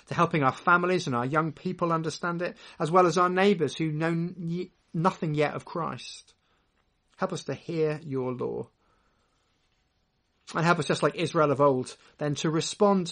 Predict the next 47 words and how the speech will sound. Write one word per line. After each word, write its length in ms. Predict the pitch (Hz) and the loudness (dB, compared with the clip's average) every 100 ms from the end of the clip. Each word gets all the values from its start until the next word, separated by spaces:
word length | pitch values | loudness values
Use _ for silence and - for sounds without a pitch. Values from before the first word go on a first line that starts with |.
| - | -6
to 120 | 139 | -4
that 200 | 127 - | -2 -4
hearing, 500 | - 127 113 110 107 - _ _ _ _ | -6 -4 -4 -6 -10 -16 _ _ _ _
to 100 | - | -6
respond 320 | 156 - 208 196 | -6 4 6 8
to 40 | |
your 100 | 190 | 8
word 140 | 175 | 6
with 140 | 165 180 | 6 0
joy, 480 | - 196 196 139 131 | 6 8 10 8 2
Father, 360 | - 175 147 | 4 4 6
as 120 | 147 147 | 2 0
we 120 | 165 | 0
read 340 | 180 190 170 - _ - _ | 2 2 -2 -12 _ -20 _
your 160 | - 165 | 0 2
word. 300 | 147 139 131 | 6 6 6
Would 160 | 165 175 | 2 4
our 240 | 160 156 | 6 6
joy 380 | 139 185 185 180 | 4 4 6 6
in 260 | 170 143 | 4 -2
Jesus 480 | 135 151 147 135 127 | -2 -4 -4 -4 -6
grow 420 | - 151 139 135 | -4 0 2 2
day 340 | 123 151 156 156 | 0 0 2 2
by 160 | 139 127 | 0 -2
day, 180 | 120 | -2
because 240 | 120 123 131 | -2 -4 0
that 220 | 175 156 | 0 0
joy 280 | 135 165 143 | 0 4 4
will 220 | 147 165 | 2 0
be 160 | 143 135 | 0 -2
our 180 | 123 | -2
strength. 800 | 113 - - 131 117 120 - _ _ _ _ _ _ _ _ _ _ _ _ _ _ _ _ | -4 -6 -6 -6 -6 -10 -18 _ _ _ _ _ _ _ _ _ _ _ _ _ _ _ _
And 120 | 151 | -4
as 140 | 160 | -2
we 120 | 143 143 | 0 0
read, 320 | 139 131 127 | 2 0 0
would 160 | 147 | -4
you 120 | 147 147 | -2 -2
move 300 | 156 180 156 | 2 2 2
us 200 | 147 - | 2 0
to 160 | 147 | 0
obey, 460 | 135 135 127 117 107 | 0 0 0 0 -2
particularly 400 | - 208 196 175 | -4 -2 0 -2
to 140 | 143 156 | 0 0
obey 280 | 143 165 160 | 4 4 4
the 100 | 151 | 0
command 440 | - 165 175 156 | -2 0 2 0